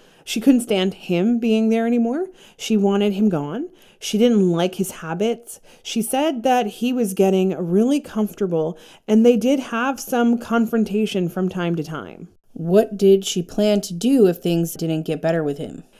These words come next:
Speaker 1: She said that she would have told him to leave at some point one way or another, and she said that there was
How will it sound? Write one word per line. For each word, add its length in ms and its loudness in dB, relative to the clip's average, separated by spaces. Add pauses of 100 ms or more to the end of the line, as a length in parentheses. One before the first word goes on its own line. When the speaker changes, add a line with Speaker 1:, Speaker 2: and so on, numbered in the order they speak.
(100)
Speaker 1:
She 200 -6
said 260 -2
that 140 4
she 240 -4
would 200 4
have 120 2
told 380 4
him 200 2
to 100 -2
leave 320 4
at 160 -2
some 240 0
point 340 -4 (100)
one 380 2
way 180 4
or 80 2
another, 480 -2 (380)
and 220 0
she 120 -4
said 260 0
that 140 0
there 200 2
was 340 2